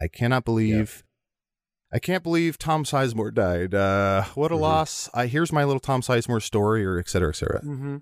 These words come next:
Speaker 1: Hey, if he
Speaker 2: Mm-hmm.
Speaker 1: affected you, great. But here's my thing. If I see you do that with a hundred celebrities, I lose interest. Here's what I'm gonna say.
Speaker 2: Mm-hmm.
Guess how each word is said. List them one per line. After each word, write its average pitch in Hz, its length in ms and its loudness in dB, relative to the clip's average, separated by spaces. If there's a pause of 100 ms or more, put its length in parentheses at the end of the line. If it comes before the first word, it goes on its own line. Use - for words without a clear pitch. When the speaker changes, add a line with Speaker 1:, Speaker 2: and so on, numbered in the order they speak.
(120)
Speaker 1:
Hey, 196 140 8
if 160 200 0
he 226 80 0
Speaker 2:
Mm-hmm. 254 60 2
Speaker 1:
affected 233 360 0
you, 240 260 0 (160)
great. 127 300 4 (220)
But 156 120 0
here's 196 180 0
my 180 120 2
thing. 123 180 0
If 92 120 -4
I 147 120 6
see 175 160 -4
you 165 80 -2
do 151 100 0
that 147 160 4
with 127 100 -4
a 135 80 0
hundred 131 240 0
celebrities, 113 600 0
I 113 100 4
lose 113 220 2
interest. - 400 -6 (280)
Here's 190 240 0
what 156 120 2
I'm 147 100 4
gonna 101 140 -4
say. 80 220 -2
Speaker 2:
Mm-hmm. 92 100 -6